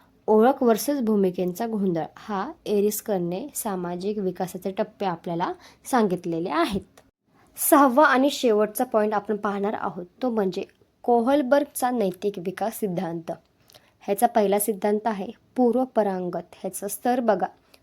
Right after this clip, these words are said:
चार ते दहा वर्षाचा. वैशिष्ट्य आहे शिक्षा आणि बक्षीस यावर आधारित नैतिकता. तर दुसरा सिद्धांत आहे परंपरागत. ह्याचं स्तर आहे किशोरवयीन.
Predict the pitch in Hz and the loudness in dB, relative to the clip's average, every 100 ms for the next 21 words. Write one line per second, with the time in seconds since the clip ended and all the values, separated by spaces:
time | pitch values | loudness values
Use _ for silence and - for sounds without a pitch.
0 | _ - 240 196 202 202 214 196 220 180 | _ -6 0 2 0 -4 -6 -4 -4 -2
1 | 175 - 180 - - _ _ - _ - | -4 -4 -8 -8 -18 _ _ -20 _ -2
2 | 208 208 - 262 - 320 240 240 277 - | 2 2 2 -4 -2 -2 0 -4 -8 -4
3 | 247 - - 277 254 254 254 214 214 - | -4 -4 -4 -2 0 0 2 2 0 -6
4 | 196 - - 202 214 190 185 330 - - | -8 -8 -2 2 4 4 2 0 -8 -20
5 | - _ - 202 220 233 262 302 226 190 | -20 _ -4 0 2 2 2 0 0 -2
6 | 196 - 185 180 - - _ _ _ - | -4 -8 -8 -6 -10 -16 _ _ _ -20
7 | - 247 240 285 269 226 247 247 247 247 | -8 0 2 2 0 2 2 2 4 4
8 | 233 277 _ - 240 220 214 202 180 170 | 2 -4 _ 4 6 6 2 0 -2 -2
9 | 175 - _ _ - _ - 202 - 185 | -6 -14 _ _ -20 _ -6 -6 -4 -6
10 | 196 _ _ _ - - 262 277 247 226 | -6 _ _ _ -8 2 4 6 4 0
11 | - - 254 240 190 165 | -2 -2 2 2 2 -2